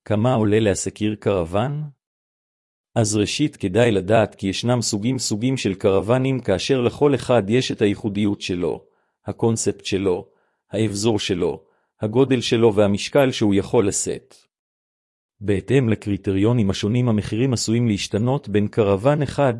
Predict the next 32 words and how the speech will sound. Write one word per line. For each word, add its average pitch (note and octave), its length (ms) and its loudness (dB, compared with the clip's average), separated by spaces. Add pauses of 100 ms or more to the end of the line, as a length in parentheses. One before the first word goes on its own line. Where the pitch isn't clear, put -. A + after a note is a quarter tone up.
לאחר A2+ 400 0
כמובן. F#2+ 580 -2 (1120)
אם B2+ 140 2
אתם C#3 260 2
רוצים C3 380 0
להשכיר G#2+ 540 0
קרוונים G#2 640 0
מפוארים G2+ 520 0
למשל A2 440 2
האבזור G#2+ 540 2 (140)
יהיה A2+ 200 4
בהתאם B2 560 2
אך B2+ 220 -4
גם A#2+ 200 2
המחיר C#3 500 0
וצריך B2 440 0
לקחת A2 420 0
זאת G#2 240 -2
בחשבון. F#2 720 -6 (1040)
עלות C3+ 300 2
של F#2 160 0
קרוונים G#2 640 0
להשכרה G2+ 540 0
נעה B2+ 240 0
בדרך A#2+ 440 0
כלל C3+ 220 4
בין G#2 200 2
שש - 300 -2
מאות C#3 200 -2
לתשע C3+ 320 2
מאות A#2+ 260 -2
לילה, F#2 380 0